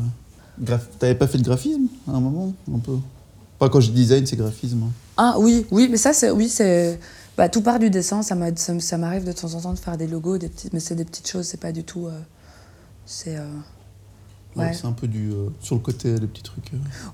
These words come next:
Speaker 2: Ouais, c'est, et souvent, c'est souvent des projets pour des amis, euh, souvent des, des visuels pour, euh,
Speaker 1: Mhm.
Speaker 2: pour des projets musicaux.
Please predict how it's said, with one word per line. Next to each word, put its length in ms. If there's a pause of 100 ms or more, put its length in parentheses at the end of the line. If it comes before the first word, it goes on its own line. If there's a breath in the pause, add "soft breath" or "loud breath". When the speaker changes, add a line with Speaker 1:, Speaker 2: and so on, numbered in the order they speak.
Speaker 2:
Ouais, 200
c'est, 220
et 120
souvent, 360
c'est 160
souvent 260
des 80
projets 260
pour 160
des 160
amis, 280
euh, 140
souvent 300
des, 240
des 120
visuels 440
pour, 260
euh, 140
Speaker 1:
Mhm. 220 (320 loud breath)
Speaker 2:
pour 120
des 80
projets 300
musicaux. 600